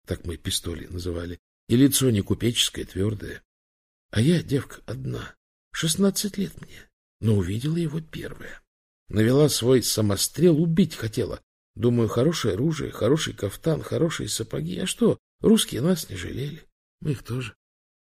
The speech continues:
«Почему не убила?» спросила Марта. Она понемногу начинала понимать лучше. «Потому что он давай смеяться, чуть не до слез. Как в смеющегося человека стрелять?» «Почему смеяться?»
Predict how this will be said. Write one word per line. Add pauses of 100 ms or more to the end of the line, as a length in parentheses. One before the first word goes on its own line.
(180)
«Почему
не
убила?» (220)
спросила
Марта. (280)
Она
понемногу
начинала
понимать
лучше. (580)
«Потому
что
он
давай
смеяться, (320)
чуть
не
до
слез. (680)
Как
в
смеющегося
человека
стрелять?» (800)
«Почему
смеяться?»